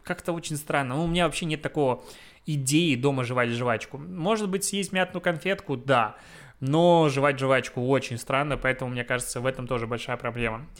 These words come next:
И последняя новость, бомбическая. Студия Артемия Лебедева разработала герб Белоруссии.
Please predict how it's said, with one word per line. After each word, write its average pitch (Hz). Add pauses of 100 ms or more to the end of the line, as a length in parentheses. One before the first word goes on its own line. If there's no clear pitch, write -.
(320)
И 170
последняя 147
новость, 156
бомбическая. 135
Студия 180
Артемия 139
Лебедева 123
разработала 139
герб 147
Белоруссии. 135